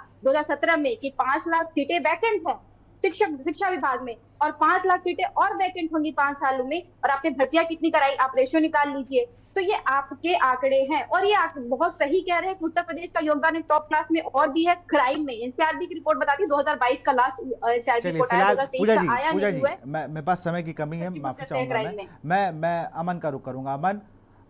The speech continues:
Speaker 2: आपके जैसे और भी अभी तीन दिन जो परीक्षा दो दिन बची है उसमें होने हैं, आप अभ्यर्थियों से क्या कहेंगे जो pressure ले लिए हैं?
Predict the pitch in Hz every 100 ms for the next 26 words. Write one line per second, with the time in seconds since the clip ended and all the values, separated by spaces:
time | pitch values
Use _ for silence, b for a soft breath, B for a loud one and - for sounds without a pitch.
0 | - 147 175 - 180 139 160 - 180 156
1 | 170 151 170 160 139 156 151 - 151 147
2 | 135 143 143 139 139 135 139 135 135 135
3 | 127 147 135 135 135 165 165 127 131 131
4 | 107 101 b b b - 180 185 160 151
5 | 151 160 165 165 143 127 110 104 98 95
6 | - - 131 147 160 156 185 156 156 151
7 | 147 147 139